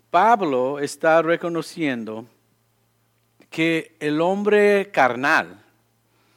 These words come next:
el hombre pecaminoso,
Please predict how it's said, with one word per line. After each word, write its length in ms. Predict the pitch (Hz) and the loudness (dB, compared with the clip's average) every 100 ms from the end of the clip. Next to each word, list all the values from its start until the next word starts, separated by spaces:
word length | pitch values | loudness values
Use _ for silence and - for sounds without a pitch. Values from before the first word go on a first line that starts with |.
| _ _ _ _ _ | _ _ _ _ _
el 200 | 135 139 | -6 -2
hombre 580 | 156 185 196 196 196 196 | -2 0 2 4 4 2
pecaminoso, 1000 | 196 143 131 120 120 139 147 - 101 | -2 -6 -6 -8 -6 -4 -4 -8 -14